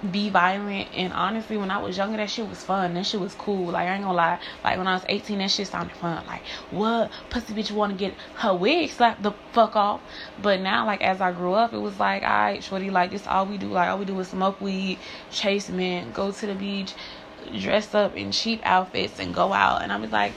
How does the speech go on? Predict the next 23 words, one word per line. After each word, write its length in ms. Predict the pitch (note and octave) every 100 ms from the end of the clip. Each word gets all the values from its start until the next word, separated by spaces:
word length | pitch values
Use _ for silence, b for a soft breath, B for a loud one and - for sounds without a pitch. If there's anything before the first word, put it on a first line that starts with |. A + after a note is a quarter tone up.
| B B B
"A 80 | A3
real 240 | A3 C4+
bitch 200 | A#3 A3+
got 200 | - -
shit 240 | G3 A3 A3+
to 60 |
do." 120 | F3+ F3
That's 180 | G3
when 100 | G#3
I 60 | F#3+
was, 180 | F#3+ F#3
like, 280 | F3+ F3 F#3
really 220 | F#3+ F#3
into 160 | F3+
my 160 | F3+ F#3
YouTube 380 | F#3+ G#3 G3+ F#3+
channel. 320 | - E3 - - B B B -
And 320 | G3 F#3+ F3+
she 140 | - A3+
started 260 | F#3 F3+
sabotaging 840 | E3+ - G3 G3 G3 F#3+ G3 F#3 F#3
me, 340 | F#3+ F3+ E3+
and 100 | D#3+